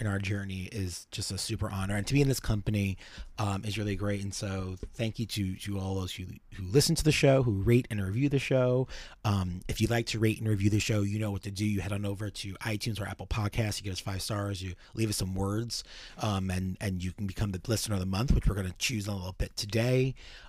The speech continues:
Um, in addition, we found out that you can also, um, review us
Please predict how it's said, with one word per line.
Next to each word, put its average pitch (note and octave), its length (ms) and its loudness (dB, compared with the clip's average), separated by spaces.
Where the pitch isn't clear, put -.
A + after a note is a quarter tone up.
Um, G#2+ 300 0
in C#3+ 100 2
addition, C#3 320 6
we B2 80 6
found A#2+ 320 4
out A2+ 140 4
that A2 80 2
you F#2+ 100 -4
can A2+ 160 -2
also, G2+ 920 -2
um, F#2 800 -6
review A2 320 2
us G2+ 140 2